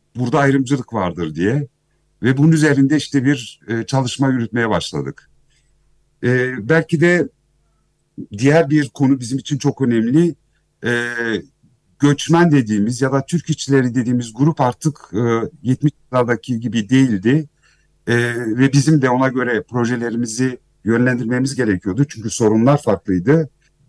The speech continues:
Derneğimizin ismini değiştirerek işte kültürler arası yurttaşlar faaliyeti işte çalışması olarak ele aldık. Ve burada, e,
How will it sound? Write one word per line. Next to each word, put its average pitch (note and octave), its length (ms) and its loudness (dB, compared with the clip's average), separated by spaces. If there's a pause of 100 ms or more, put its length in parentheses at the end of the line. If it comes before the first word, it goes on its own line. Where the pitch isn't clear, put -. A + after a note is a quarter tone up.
(600)
Derneğimizin C#3 680 2
ismini C3+ 360 -2
değiştirerek C3 580 0
işte A#2 200 -2
kültürler B2+ 500 0
arası A2+ 360 0
yurttaşlar B2 720 0 (300)
faaliyeti A2+ 560 2
işte G#2+ 280 -2
çalışması G#2+ 560 -2
olarak G2 360 0
ele F#2 120 0
aldık. F2+ 420 0 (580)
Ve B2 140 2
burada, C#3+ 560 2 (100)
e, A#2+ 60 2